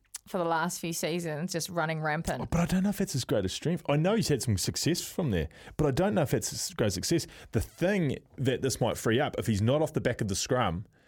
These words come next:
Speaker 2: it might mean he's, he's designated a carry on the next phase. It frees him up for that, and that might be, that might be even more efficient for, for the Chiefs. Um, one,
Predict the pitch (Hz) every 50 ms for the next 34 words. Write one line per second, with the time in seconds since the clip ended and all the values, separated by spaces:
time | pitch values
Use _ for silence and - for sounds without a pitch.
0 | _ _ - - - _ - 127 - 117 120 131 131 104 131 127 123 117 117 107
1 | 101 110 - - - 117 113 120 117 113 104 98 110 - - _ 120 107 117 113
2 | 104 113 107 104 104 98 95 90 - _ _ - 80 78 87 - - - 120 113
3 | 110 110 110 107 107 101 90 - - _ _ _ - 120 107 101 98 98 107 104
4 | - - - 110 107 117 156 196 - - - - - - - - - - 131 131
5 | 139 117 135 123 117 101 - - 113 90 92 123 170 - - 113 110 117 143 -
6 | - 147 135 120 95 - 120 110 104 90 - - - - - - - - - -
7 | 110 135 147 139 127 101 92 101 98 101 101 101 98 104 110 117 - - - 123
8 | 107 - - 76 - - _ - - - 101 104 98 92 65 - - - 101 101
9 | 95 - - 110 104 104 101 92 - - - - - - - - - - 107 110
10 | 110 110 110 113 98 123 120 131 127 127